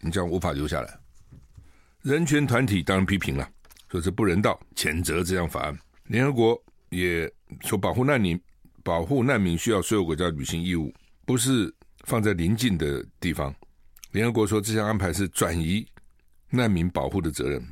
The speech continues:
破坏国际合作，开启让人担忧的全球先例。英国国际特赦组织说，这个立法玷污了英国的道德声誉，破坏对世界上最弱势群体的国际法律保护。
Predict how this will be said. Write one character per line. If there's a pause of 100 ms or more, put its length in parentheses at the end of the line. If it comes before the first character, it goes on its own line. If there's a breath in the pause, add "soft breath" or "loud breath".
破
坏
国
际
合
作， (680)
开
启 (680)
让
人
担
忧
的
全
球
先
例。 (680)
英
国
国
际
特
赦
组
织
说，
这
个
立
法
玷 (200)
污
了 (300)
英
国
的
道
德
声
誉， (1400)
破
坏 (200)
对
世
界
上
最
弱
势
群
体
的
国
际
法
律
保
护。